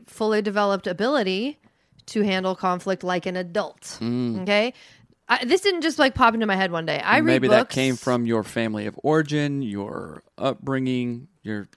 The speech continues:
Speaker 2: friends, all
Speaker 1: Oh,
Speaker 2: kinds
Speaker 1: who
Speaker 2: of stuff,
Speaker 1: knows?
Speaker 2: right?
Speaker 1: I mean, who knows? But I'm,
Speaker 2: I know.
Speaker 1: I literally, <laughs>
Speaker 2: Good
Speaker 1: I,
Speaker 2: morning, Lily. Hi.
Speaker 1: I had not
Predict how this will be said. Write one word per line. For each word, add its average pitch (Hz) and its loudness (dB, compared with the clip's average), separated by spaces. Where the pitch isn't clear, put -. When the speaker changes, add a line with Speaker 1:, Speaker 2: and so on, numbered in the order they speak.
Speaker 2:
friends, 120 -2
all - 2
Speaker 1:
Oh, 214 2
Speaker 2:
kinds - 0
Speaker 1:
who 370 6
Speaker 2:
of 370 6
stuff, 196 2
Speaker 1:
knows? 170 0
Speaker 2:
right? 120 4
Speaker 1:
I 151 2
mean, 220 0
who 262 2
knows? 165 0
But 233 6
I'm, 240 4
Speaker 2:
I - -6
know. 214 -2
Speaker 1:
I 220 4
literally, 262 2
<laughs> - -
Speaker 2:
Good - -6
Speaker 1:
I, 269 6
Speaker 2:
morning, 277 4
Lily. 120 2
Hi. 143 -2
Speaker 1:
I 247 4
had 196 4
not 269 2